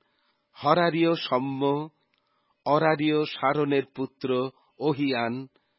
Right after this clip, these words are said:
মাখাথিয়ের পৌত্র, অহসবয়ের পুত্র ইলিফেলট, গিলনীয় অহিথোফলের পুত্র ইলিয়াম, কর্মেলীয় হিসরয়,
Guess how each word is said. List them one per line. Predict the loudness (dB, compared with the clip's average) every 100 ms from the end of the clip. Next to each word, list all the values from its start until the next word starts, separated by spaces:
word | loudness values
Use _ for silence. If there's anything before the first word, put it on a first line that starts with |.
| _ _ _ _ -8
মাখাথিয়ের | 0 2 2 -4 -2 0 0 -2
পৌত্র, | -2 -4 -4 -8 -6 -6 -10 _ _ _ _ _ _ -2
অহসবয়ের | 0 2 0 -2 -12 -4 0 2 0
পুত্র | -2 -8 -8 -6 0 0 0 -8 _ _ -6
ইলিফেলট, | -4 -2 -2 0 0 2 0 _ -20 _ _ _ _ -12 0
গিলনীয় | 2 4 4 4 2 0 -10 _ _ _ _ -2
অহিথোফলের | 2 2 2 -2 0 2 2 0
পুত্র | -4 -6 _ -6 -6 -8 -14 _ _ _ _ -6
ইলিয়াম, | -4 0 0 0 -6 -10 -18 _ _ _ _ _ -2
কর্মেলীয় | 4 4 4 2 2 0 0
হিসরয়, | -2 -6 -6 -6 -4 -4 -6 -12